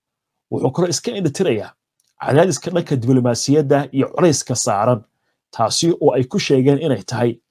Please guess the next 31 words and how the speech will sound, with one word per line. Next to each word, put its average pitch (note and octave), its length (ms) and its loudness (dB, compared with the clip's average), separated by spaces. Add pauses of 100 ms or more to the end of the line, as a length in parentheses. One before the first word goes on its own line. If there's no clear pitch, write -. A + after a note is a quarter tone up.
(320)
mid D#3+ 140 6
aan B2 160 4
la A#2 60 2
aqbali G#2+ 400 -4
karin. G2 240 -6 (1500)
Dhinaca E3+ 260 4
kale, E3 200 0 (400)
wasiirka C#3 380 2
xagjirka B2 520 2
ah D3 80 0
ee C#3 160 0
maaliyadda B2+ 540 2
ee B2+ 80 2
Israa'iil, C#3 460 0 (500)
Smotrich, D3 520 -2 (420)
ayaa C#3+ 180 6
isna F3+ 240 0
waxa E3+ 220 2
uu F3+ 140 2
sheegay F#2 380 -4 (460)
in F#3+ 200 6
looga D#3+ 240 4
baahan C#3 380 0
yahay F#2+ 280 -6 (1080)
qoysaska, C3+ 640 2 (640)
ee, B2+ 140 4 (380)
eheladooda D3+ 420 6
lagu D3 180 2
haysto C3 260 -2
Marayka C3 260 -2
Gaza A#2 300 -6